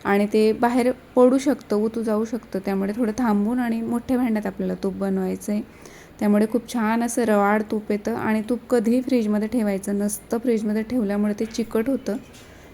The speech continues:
तर हे एवढं असं तूप निघालं आहे, जे की मला आता इथून पुढचे दहा दिवस आरामाने जाईल. आणि एका जणाची,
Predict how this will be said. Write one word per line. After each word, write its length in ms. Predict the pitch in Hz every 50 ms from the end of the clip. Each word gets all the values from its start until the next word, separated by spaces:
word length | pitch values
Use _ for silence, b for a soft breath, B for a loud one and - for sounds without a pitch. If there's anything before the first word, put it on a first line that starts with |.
| B -
तर 60 | - 208
हे 180 | 208 220 220 214
एवढं 400 | 220 226 220 220 220 233 240 233
असं 160 | - - 233 -
तूप 120 | - 202 196 - - -
निघालं 400 | - 214 214 214 233 226 208 214
आहे, 100 | 233 247
जे 100 | 254 226
की 140 | 220 220 214
मला 200 | 202 202 202 202
आता 180 | 196 196 208
इथून 260 | 202 208 - 240 220 202
पुढचे 320 | 208 202 196 202 - 185
दहा 220 | 202 208 202 220
दिवस 340 | 202 185 190 185 190 190 - -
आरामाने 380 | - 202 202 220 220 220 214 208
जाईल. 220 | 202 196 190 202 247 - - - - - - - - - - - - - - - - - - - - B B B B B B B B B -
आणि 420 | - 208 202 202 208 208 208 202 -
एका 240 | - 220 220 226 220
जणाची, 680 | 220 240 240 233 220 208 202 - - 208 214 214 202